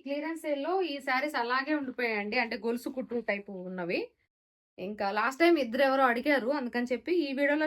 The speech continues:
షేర్ చేస్తే ఇంకెవరికైనా కావాలంటే తీసుకుంటారని ఒక ఇంటెన్షన్ తో చూపిస్తున్నా. So ఇవి కూడా చాలా బాగుంటాయి.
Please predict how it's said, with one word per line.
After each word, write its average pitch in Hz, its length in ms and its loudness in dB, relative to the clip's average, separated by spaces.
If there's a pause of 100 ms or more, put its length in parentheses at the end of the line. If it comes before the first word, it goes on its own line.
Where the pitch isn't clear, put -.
షేర్ 269 240 2
చేస్తే 277 280 0
ఇంకెవరికైనా 254 520 -2
కావాలంటే 254 520 2
తీసుకుంటారని 226 560 -6
ఒక 208 120 -14
ఇంటెన్షన్ 208 420 -10
తో 214 40 -4 (100)
చూపిస్తున్నా. 190 500 -12 (760)
So 226 80 -4 (280)
ఇవి 262 200 -6
కూడా 339 140 4 (120)
చాలా 269 320 4
బాగుంటాయి. 214 560 0